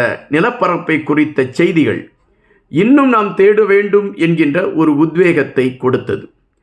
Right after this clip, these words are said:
அது சுமார் நாலாயிரத்தி இருநூறு மைல்கள் நிலப்பரப்பை கொண்டதாக அமைந்திருந்தது அந்த கண்டம் என்று குறிப்பிடுகின்றார்கள்.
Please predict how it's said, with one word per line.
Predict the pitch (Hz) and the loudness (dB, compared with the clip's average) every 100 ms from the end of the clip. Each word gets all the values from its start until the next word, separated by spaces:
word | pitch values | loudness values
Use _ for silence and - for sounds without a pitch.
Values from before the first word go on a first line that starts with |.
| _ _ _ _ | _ _ _ _
அது | 160 180 | -2 0
சுமார் | 175 202 220 226 | 0 0 0 0
நாலாயிரத்தி | 160 156 202 220 226 214 - - 202 | -2 0 2 2 2 2 0 -2 -2
இருநூறு | 180 160 180 202 196 180 | 2 2 4 4 4 4
மைல்கள் | 156 165 190 196 180 175 147 - | 2 0 0 0 0 0 -4 -4
நிலப்பரப்பை | 143 170 196 - 175 170 160 160 | 0 0 0 -2 -2 -2 -2 -2
கொண்டதாக | - 156 151 143 139 143 - - - - - - - | -2 -2 0 0 0 -2 -4 -10 -20 -20 -20 -20 -6
அமைந்திருந்தது | 160 202 214 196 175 160 156 196 | 0 0 2 0 0 -2 2 2
அந்த | 165 151 143 | 0 -2 -2
கண்டம் | 156 180 165 165 160 | -4 -2 -2 -2 -2
என்று | 147 147 | -2 -2
குறிப்பிடுகின்றார்கள். | 160 226 - 110 101 92 85 87 76 | 0 0 0 -2 -4 -4 -4 -6 -6